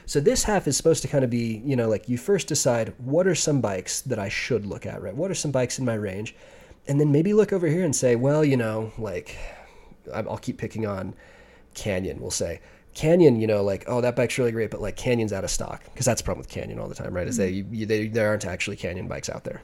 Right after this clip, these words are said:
Speaker 1: They're, like, hypothetical bikes a lot of the <laughs> time, you know, where you're buying a bike that's not gonna show up for eight months. That's the downside of that business model,
Speaker 2: Mm.
Speaker 1: right? Or we have B M C dealers here in the, in, in the form of Contender bicycles, but if we didn't, like, "Oh,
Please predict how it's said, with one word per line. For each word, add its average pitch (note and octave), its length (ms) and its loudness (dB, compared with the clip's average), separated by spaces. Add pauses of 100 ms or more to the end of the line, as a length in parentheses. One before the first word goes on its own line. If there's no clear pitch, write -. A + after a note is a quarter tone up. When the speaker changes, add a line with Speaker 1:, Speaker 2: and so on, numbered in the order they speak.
Speaker 1:
They're, A#2+ 220 4
like, G2+ 180 -2
hypothetical F#2 540 -4
bikes - 260 -4
a A2 60 -4
lot G#2+ 140 -4
of - 80 -8
the A#2 40 -8
<laughs> - 220 -6
time, B2 160 6
you B2 100 2
know, A#2 120 0
where A#2+ 100 0
you're A#2+ 200 0 (600)
buying G3 220 8
a E3+ 40 8
bike D#3 140 10
that's C3+ 160 2
not A#2+ 100 2
gonna G#2+ 120 -2
show A2 120 0
up F#2+ 100 -6
for A2+ 120 -2
eight F#2+ 100 -2
months. - 360 -8
That's B2+ 180 0
the - 100 -4
downside G2+ 360 -4
of F#2 40 -6
that F#2+ 140 -10
business G2 320 -8
model, - 220 -2
Speaker 2:
Mm. F#2+ 40 -2
Speaker 1:
right? A2+ 180 -4
Or G3 460 6 (680)
we D3 160 4
have B2 220 2
B A#2 120 0
M A2 80 -2
C A#2+ 180 -2
dealers A2 340 0
here G#2 120 2
in G2 120 -2
the, G2 60 -8 (140)
in, G#2 260 -6
in A2+ 140 -4
the G#2+ 60 -2
form G#2+ 260 2
of G2 120 -8
Contender A2 340 0
bicycles, G2+ 400 -4
but G2 100 -4
if G#2 80 -6
we A2 80 -4
didn't, B2+ 280 2
like, F2+ 200 -4
"Oh, C3 280 2